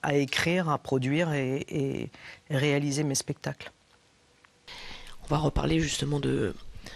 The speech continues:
Speaker 2: de ce que vous avez fait. Mille neuf cent quatre-vingt-deux, Le Grand Frère, qui vous a fait vraiment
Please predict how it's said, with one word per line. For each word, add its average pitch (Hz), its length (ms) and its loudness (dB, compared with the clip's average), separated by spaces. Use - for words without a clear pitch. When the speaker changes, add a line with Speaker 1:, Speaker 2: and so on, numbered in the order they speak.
Speaker 2:
de - 80 -4
ce - 120 0
que - 80 -4
vous 139 140 2
avez 131 140 2
fait. 208 160 2
Mille 202 180 6
neuf 196 120 4
cent - 160 0
quatre-vingt-deux, 165 520 4
Le 180 120 8
Grand 156 200 2
Frère, 226 540 0
qui - 120 -4
vous 143 280 0
a 147 240 2
fait - 220 -2
vraiment 151 320 2